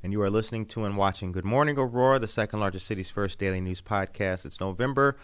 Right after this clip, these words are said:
first, super cold, first day of the month. Here we are in a, uh, in a brand new month.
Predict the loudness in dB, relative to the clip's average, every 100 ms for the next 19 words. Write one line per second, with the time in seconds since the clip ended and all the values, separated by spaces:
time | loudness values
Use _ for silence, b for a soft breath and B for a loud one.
0 | B B -20 4 8 10 8 2 -10 -12
1 | -6 -4 -4 0 4 6 6 2 -4 0
2 | 0 0 0 2 2 0 -2 -4 -4 -2
3 | 0 0 -2 -8 -6 -4 -2 0 2 2
4 | 0 -4 -2 -2 -2 -2 -4 -6 -2 -2
5 | -2 -2 -2 -2